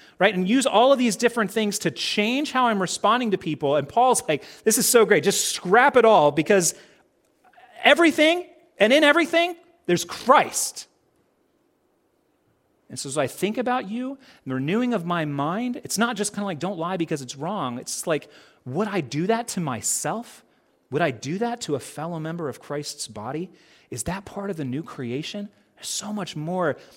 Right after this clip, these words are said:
thinking about this, and we do this with, with everything.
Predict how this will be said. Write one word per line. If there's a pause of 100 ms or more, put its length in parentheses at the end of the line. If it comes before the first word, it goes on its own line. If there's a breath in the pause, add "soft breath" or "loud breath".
(140 loud breath)
thinking
about
this,
and
we
do
this
with,
with (180)
everything.